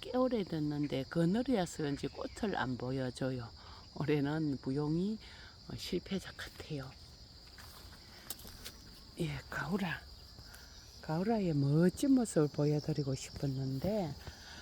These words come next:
아, 비가 오고 이래서 가우라가 많이 좀 지저분해졌습니다. 예, 그래도 위에는 참 풍성하지요. 이 가우라가, 어, 너무 예쁜, 음,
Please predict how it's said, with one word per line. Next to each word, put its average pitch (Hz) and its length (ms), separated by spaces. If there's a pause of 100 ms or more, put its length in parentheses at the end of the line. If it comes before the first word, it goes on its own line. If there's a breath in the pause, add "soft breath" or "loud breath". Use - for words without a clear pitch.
(200 loud breath)
아, 123 340 (160)
비가 214 460
오고 165 260
이래서 165 420
가우라가 160 540
많이 135 300
좀 143 240
지저분해졌습니다. 139 1400 (840 loud breath)
예, 139 240 (480)
그래도 165 380
위에는 165 600
참 175 600
풍성하지요. 147 800
이 160 200
가우라가, 156 840 (920 loud breath)
어, 120 460 (140)
너무 185 720
예쁜, 165 540 (500)
음, 120 260